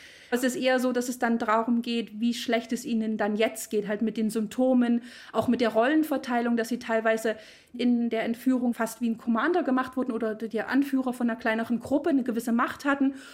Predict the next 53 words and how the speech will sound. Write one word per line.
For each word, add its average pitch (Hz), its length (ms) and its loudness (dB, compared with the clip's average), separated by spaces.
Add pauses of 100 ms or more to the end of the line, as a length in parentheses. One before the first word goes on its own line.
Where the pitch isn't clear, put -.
(140)
Und 240 80 0
auf 233 80 0
einmal 240 240 2
waren 240 220 4
sie 233 100 0
wieder 233 180 0
zu 202 180 -8
Hause, 302 300 2
vielleicht 220 340 0
ein 240 100 4
Teenagerkind 269 760 2
und 233 80 2
mussten 240 280 0
dann 247 120 2
wieder 233 180 0
auf - 120 -6
die 233 100 -4
Eltern 277 380 0
hören. 254 220 0 (280)
Also 233 220 0
und 233 120 0
dann 220 400 -2 (140)
Armut 254 460 4
und 233 180 -2
solche 233 260 -2
Probleme, 226 400 -2
Stigmatisierung, 233 840 -2 (400)
bringt 247 220 0
einen 226 120 -2
dann 220 160 -2
vielleicht 220 300 -4
dazu 247 240 -4
zu 247 120 -2
sagen, 240 280 2
„Ja, 220 180 2
ich 208 220 -6
will 269 200 2
zurück“, 254 400 0
aber 214 420 -4 (240)
das 226 120 -12
ist 233 140 -8
meiner 220 180 2
Meinung 220 220 0
nach 214 180 -2
ja 226 80 -2
kein 226 220 -4
richtiges, 226 500 -4
freiwilliges, 233 800 -2
„Ich - 180 -10
will 233 120 0
da 226 100 -6
unbedingt 226 420 -2
zurück“. 226 320 -10